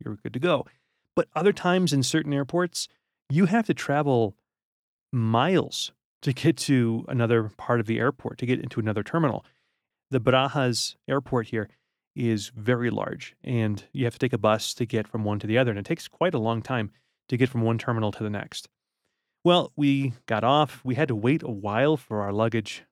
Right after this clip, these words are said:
uh, quite a bit longer than I'm used to, so we were already kinda running late. And then something happened. All right, so first issue we had. I noticed that most people were going through security, they just wave 'em through to leave, no problem.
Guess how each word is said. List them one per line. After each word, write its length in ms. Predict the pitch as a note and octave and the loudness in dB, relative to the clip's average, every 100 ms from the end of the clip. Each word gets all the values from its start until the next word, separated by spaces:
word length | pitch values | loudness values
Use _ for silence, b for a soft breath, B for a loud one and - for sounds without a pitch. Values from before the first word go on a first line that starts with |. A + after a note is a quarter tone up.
| _ A2 | _ -20
uh, 100 | G#2 _ _ _ | -20 _ _ _
quite 160 | - D3+ | -2 2
a 40 | |
bit 120 | C#3 | 2
longer 240 | B2+ B2 A#2+ | 4 2 2
than 80 | G#2+ | -2
I'm 160 | G#2 | -2
used 220 | A#2+ B2+ | -4 -4
to, 100 | - | -6
so 160 | G#2+ B2 | -4 -2
we 100 | B2 | 2
were 140 | C3 | 2
already 160 | C3 D3 | 4 2
kinda 240 | C#3+ C#3+ | 2 0
running 260 | A#2 A#2 G#2 | 2 2 0
late. 300 | G#2 A#2 B2 _ _ _ _ - | 0 -2 -4 _ _ _ _ -4
And 180 | D3+ D3 | 0 4
then 220 | B3+ C4 | 4 4
something 540 | - F#3+ F3 D#3+ C#3 | 2 2 2 0 -2
happened. 580 | B2 - G#2+ F#2+ - - _ _ _ _ _ | -4 -6 -8 -8 -16 -18 _ _ _ _ _
All 80 | B2+ | -2
right, 260 | A#2 A#2 - | 2 2 2
so 140 | D3+ | 2
first 380 | B2+ A#3+ B3 - | 4 2 2 4
issue 280 | D#3+ - A#2+ | 2 2 -2
we 80 | A#2 | -6
had. 320 | - G#2+ - _ _ _ _ _ _ _ _ _ _ _ - | -10 -16 -18 _ _ _ _ _ _ _ _ _ _ _ 0
I 100 | D#3+ | 4
noticed 300 | F3+ F#3+ - | 6 4 4
that 60 | |
most 280 | C#3+ E3+ - | 4 4 4
people 320 | F3+ - D#3+ | 0 0 2
were 80 | B2 | 2
going 260 | C3+ C#3+ C#3 | 4 4 4
through 200 | - D3 | 2 0
security, 500 | - - C#3+ C#3 C#3 | 0 0 2 4 4
they 140 | B2+ | 4
just 180 | A#2+ - | 2 2
wave 160 | C3 | 2
'em 120 | B2 B2 | 2 -2
through 260 | - A#2 | -4 -2
to 60 | A2+ | -2
leave, 280 | G#2 - - | -4 -8 -6
no 100 | A#2 | -6
problem. 380 | A2+ A2+ - B2+ | -6 -10 -14 -18